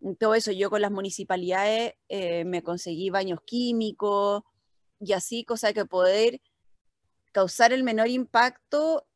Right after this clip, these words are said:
eh, llevarnos toda la basura, eh, y así, en el Maule, la municipalidad se portó un siete, nos prestaron contenedores de basura,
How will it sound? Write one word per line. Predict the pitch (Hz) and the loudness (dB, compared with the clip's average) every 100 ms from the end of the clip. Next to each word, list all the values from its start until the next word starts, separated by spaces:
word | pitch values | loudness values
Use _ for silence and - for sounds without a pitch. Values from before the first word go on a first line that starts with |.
| _ | _
eh, | 180 175 | -4 -2
llevarnos | 170 165 156 233 269 269 | -2 2 4 4 2 -2
toda | 247 240 | -2 0
la | 262 | 0
basura, | 254 254 - 254 277 285 285 294 294 | -2 -4 -6 -4 -2 0 0 -2 -4
eh, | - 190 180 175 - - _ _ _ _ | -6 -6 -6 -6 -8 -10 _ _ _ _
y | - | -4
así, | 196 - 208 | -2 0 0
en | 185 | 0
el | 180 | -2
Maule, | 190 202 233 240 233 233 226 | 4 6 6 2 0 2 2
la | 196 | 0
municipalidad | 190 175 185 185 202 | 0 -4 -4 0 -2
se | 220 | -2
portó | 190 185 196 | -6 -4 -6
un | |
siete, | 180 190 190 202 247 285 349 _ | -6 -6 -2 -2 -2 -4 -6 _
nos | 185 180 | -8 -8
prestaron | - 180 185 190 190 196 | -10 -2 2 4 2 0
contenedores | 180 180 170 165 160 156 156 | -2 -4 -2 -2 -2 -2 -4
de | 165 | -2
basura, | 151 - 240 254 240 220 214 214 | -4 -4 -4 -2 0 2 2 0